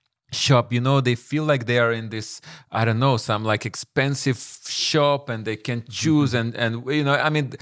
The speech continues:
Speaker 1: it
Speaker 2: Because they have them there for free. The
Speaker 1: You know,
Speaker 2: clothes
Speaker 1: it's,
Speaker 2: for
Speaker 1: it,
Speaker 2: them.
Speaker 1: yeah, it's
Speaker 2: Yeah.
Speaker 1: all for free. And they just come and they chat, they wanna drink coffee, you know, they, a-, and then people ask questions, a-,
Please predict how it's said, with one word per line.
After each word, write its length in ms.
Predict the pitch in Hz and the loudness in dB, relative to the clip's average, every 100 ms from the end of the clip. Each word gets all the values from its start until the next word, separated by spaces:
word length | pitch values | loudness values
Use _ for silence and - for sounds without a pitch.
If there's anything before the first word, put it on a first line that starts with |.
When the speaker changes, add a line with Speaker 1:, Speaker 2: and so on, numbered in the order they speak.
| - - | -16 -2
Speaker 1:
it 260 | - - 131 | -2 -2 -4
Speaker 2:
Because 260 | 120 120 | 2 2
they 80 | 107 | 4
have 160 | 113 113 | 2 0
them 100 | 110 | -2
there 120 | 107 | -2
for 160 | - | -4
free. 260 | 101 131 107 | -2 0 0
The 100 | 95 | 0
Speaker 1:
You 60 | 139 | 0
know, 100 | 156 | 4
Speaker 2:
clothes 120 | 151 | 4
Speaker 1:
it's, 100 | 143 - | 2 0
Speaker 2:
for 60 | |
Speaker 1:
it, 60 | 104 | 0
Speaker 2:
them. 100 | 101 | 0
Speaker 1:
yeah, 140 | 147 | 2
it's 180 | 131 107 | 2 2
Speaker 2:
Yeah. 40 | |
Speaker 1:
all 60 | 156 | -2
for 180 | - 127 | -2 -10
free. 320 | - 139 104 | -4 -2 0
And 140 | 127 | 0
they 100 | 143 | 0
just 440 | 151 139 - - - | 0 0 -2 -6 -2
come 320 | 156 147 135 | 2 4 4
and 160 | 123 107 | 2 2
they 300 | 110 107 80 - | 2 0 -6 -6
chat, 480 | - 160 135 127 | -2 0 0 0
they 80 | 110 | -2
wanna 340 | 104 107 107 95 - - | -2 -2 -4 -8 -14 -8
drink 360 | 113 117 - | -2 -2 -2
coffee, 540 | - 143 131 - 127 117 110 | 2 2 2 -2 -2 -2 -4
you 140 | 120 | -2
know, 160 | 113 113 | 0 0
they, 180 | 110 101 - - - - - | -2 -2 -12 -20 -20 -12 0
a-, 180 | 113 120 | 2 2
and 120 | 120 | 2
then 160 | 131 170 | 2 0
people 340 | 196 170 123 | -4 -2 0
ask 200 | 143 - | 0 -2
questions, 680 | - 156 156 - 104 95 - | -4 -4 -4 -4 -4 -6 -8
a-, 200 | 104 101 | -6 -6